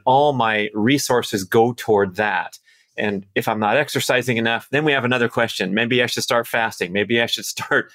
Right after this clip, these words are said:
<laughs> going into the cold plunge and throwing all these things into the mix, to wake up the body that's too comfortable and too indulgent and decadent.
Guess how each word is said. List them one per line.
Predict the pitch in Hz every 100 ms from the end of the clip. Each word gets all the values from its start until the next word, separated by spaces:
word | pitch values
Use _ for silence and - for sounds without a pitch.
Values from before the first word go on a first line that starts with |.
| -
<laughs> | -
going | - 127 123
into | 117 -
the | 113
cold | - 127 110
plunge | - 120 110 107 117
and | 104 98 - _ -
throwing | 127 143 139 123
all | 120
these | 113 107
things | - 120 110
into | 120 117
the | 107
mix, | 120 135 - - _ _
to | -
wake | 104 120 117
up | 131 131
the | 117
body | 107 101 98 104
that's | 101 -
too | - 117
comfortable | - 113 - 98 104 101
and | 98
too | - 117
indulgent | 101 95 98 98 95
and | 92
decadent. | 110 110 104 85